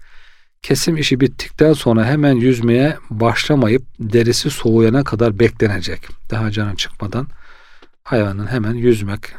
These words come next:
acı verir. Böyle yapılmadığı takdirde Peygamber Efendimizin tavsiyesine uyulmamış olur. Peygamber Efendimiz koyun kesen bir adam görmüştü.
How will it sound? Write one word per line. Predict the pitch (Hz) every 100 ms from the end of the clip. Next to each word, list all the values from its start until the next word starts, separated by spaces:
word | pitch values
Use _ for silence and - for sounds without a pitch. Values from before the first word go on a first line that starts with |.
| - - -
acı | 143 131
verir. | 107 90 - - - - - - - - - -
Böyle | 160 175
yapılmadığı | 156 135 185 156 131
takdirde | 120 120 - 120 160
Peygamber | 131 123 127 147
Efendimizin | 147 - 117 110 156
tavsiyesine | - 123 117 - 113 165
uyulmamış | 131 143 151 120 143 110
olur. | 80 - - - - - - - - - - _ _ -
Peygamber | 143 139 165 175
Efendimiz | 185 - 147 170
koyun | - 147 175 165
kesen | 139 - 139
bir | 170
adam | 131 123 123
görmüştü. | 107 90 80 -